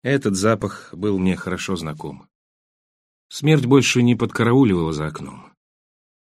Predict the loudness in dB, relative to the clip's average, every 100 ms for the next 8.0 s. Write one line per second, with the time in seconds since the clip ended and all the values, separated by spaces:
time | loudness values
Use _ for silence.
0 | _ -2 0 2 2 4 4 2 -2 0
1 | 2 2 0 -2 -4 -4 0 0 2 2
2 | 2 2 0 0 -2 -2 -2 -4 -8 -6
3 | -6 -2 -4 -4 _ _ _ _ _ _
4 | _ _ _ _ -12 -6 -2 -2 2 4
5 | 4 4 2 2 2 2 -4 -8 -8 -8
6 | -8 -10 -12 -18 _ _ _ _ _ _
7 | _ _ _ -2 4 6 6 6 2 -2